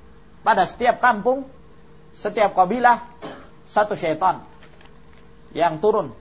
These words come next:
ya, pada mereka dan membisiki mereka dan mengabarkan pada mereka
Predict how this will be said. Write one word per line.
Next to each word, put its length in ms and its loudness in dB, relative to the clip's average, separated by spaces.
ya, 240 0
pada 220 2
mereka 480 -2
dan 560 0
membisiki 480 -2
mereka 480 -4
dan 480 0
mengabarkan 560 6
pada 200 2
mereka 520 -2